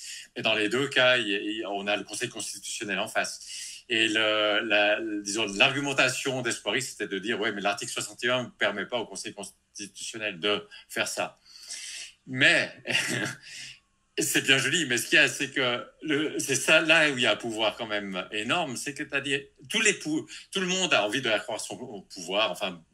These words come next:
tout le monde, je sais pas, mais beaucoup de, d'entités ont envie de croire leur pouvoir. Mais ce qu'il y a, c'est que le Conseil constitutionnel, c'est lui qui interprète la Constitution,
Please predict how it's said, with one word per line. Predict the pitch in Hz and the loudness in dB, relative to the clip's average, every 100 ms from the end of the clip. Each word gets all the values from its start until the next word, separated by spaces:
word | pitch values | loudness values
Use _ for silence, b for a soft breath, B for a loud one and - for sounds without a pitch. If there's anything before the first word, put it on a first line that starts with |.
| - | -18
tout | 95 | -10
le | |
monde, | 98 95 | -8 -8
je | - - | -10 -10
sais | 92 | -6
pas, | 101 | -6
mais | 90 82 | -4 -4
beaucoup | 80 123 - 135 | -4 -6 -4 -4
de, | 104 95 87 87 87 | -2 0 0 -2 -4
d'entités | - 107 123 120 123 | -6 -6 -6 -2 0
ont | 104 95 | 0 -2
envie | 98 | -6
de | 92 104 | -2 -2
croire | 92 104 98 | 0 -2 -2
leur | 190 | -4
pouvoir. | - 135 170 135 - B B B B B - | -8 -4 0 0 -4 B B B B B -4
Mais | 151 135 | 0 2
ce | 131 | 4
qu'il | 190 | 2
y | |
a, | |
c'est | - 139 | 2 -2
que | 120 | -4
le | 113 | -4
Conseil | 170 170 160 139 | -2 0 2 0
constitutionnel, | 123 120 120 110 - 107 147 214 175 80 - _ b b b b b _ _ _ | 0 -2 -2 -2 -2 0 2 2 0 -6 -12 _ b b b b b _ _ _
c'est | - - 147 | -4 2 4
lui | 151 220 | 4 2
qui | 190 156 | 4 4
interprète | 123 123 185 - 180 185 | 4 6 2 4 2 2
la | 139 127 | 2 0
Constitution, | 139 139 139 131 110 - 135 196 233 | 0 -2 -4 -6 -6 -4 -2 -2 -4